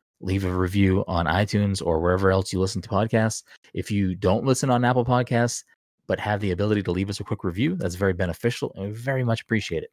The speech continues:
If you do have a few bucks kicking around and wanna help support the show, you can do that by subscribing to our Twitch channel at twitch dot T V slash pass controller, by buying something from our store at, uh,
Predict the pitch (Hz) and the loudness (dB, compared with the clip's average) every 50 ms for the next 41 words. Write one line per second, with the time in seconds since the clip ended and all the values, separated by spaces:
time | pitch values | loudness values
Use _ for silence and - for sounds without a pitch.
0 | _ _ _ _ _ _ _ _ _ _ _ _ _ - - - - 117 110 101 | _ _ _ _ _ _ _ _ _ _ _ _ _ -12 -10 -6 -4 -4 -4 -2
1 | 98 101 110 135 156 139 120 98 92 85 - - 92 87 87 90 85 80 - - | 0 2 4 4 4 4 2 2 0 -2 -2 -4 -4 -2 0 0 -2 -2 -2 -4
2 | - 95 - 85 80 80 78 76 80 87 - - 85 85 80 78 82 - - - | -4 -4 -2 -2 -2 0 0 -2 -2 -4 -4 -2 0 0 2 0 -2 -2 -4 -4
3 | - 92 80 - - - - 82 82 82 - 90 85 90 82 85 80 80 - 85 | -2 -2 -2 -2 -2 0 0 0 0 0 -2 -4 -4 -2 0 -2 -2 0 0 -2
4 | 82 82 80 78 80 - - - 90 - - 92 87 85 87 82 - - 85 78 | 0 0 0 -2 -4 -6 -8 -12 -12 -8 -4 -4 -2 -2 -2 -4 -4 -4 -4 -4
5 | - - - 139 - - - 123 117 117 - - 101 - - - - 92 85 - | -2 0 0 0 2 4 4 4 4 4 2 0 -4 -6 -6 -4 -2 -2 -2 -2
6 | 95 87 92 85 - - 85 82 - - - 87 - - - - - 156 165 165 | -4 -4 -4 -4 -4 -4 -6 -6 -6 -10 -10 -10 -10 -10 -10 -4 -2 0 0 0
7 | - - - - - - - _ _ _ _ _ _ _ - 101 92 90 85 85 | 0 -2 -6 -10 -20 -20 -20 _ _ _ _ _ _ _ -2 0 2 2 2 2
8 | 82 80 82 82 82 82 - _ _ - 95 98 92 92 95 98 92 - 101 92 | 2 2 2 2 0 -2 -4 _ _ -10 -4 -2 0 0 0 0 0 -2 -2 -2
9 | 95 85 - 90 85 82 80 - - - 135 131 127 127 123 123 131 _ - - | -4 -6 -4 -2 -2 -2 -2 -2 0 4 4 6 6 6 4 4 0 _ -8 -4
10 | 101 90 82 - - _ _ _ _ _ _ _ _ _ _ _ _ _ _ - | -2 -2 -2 -2 -4 _ _ _ _ _ _ _ _ _ _ _ _ _ _ -10
11 | - 101 92 87 82 - - - | -6 -6 -4 -4 -6 -8 -10 -12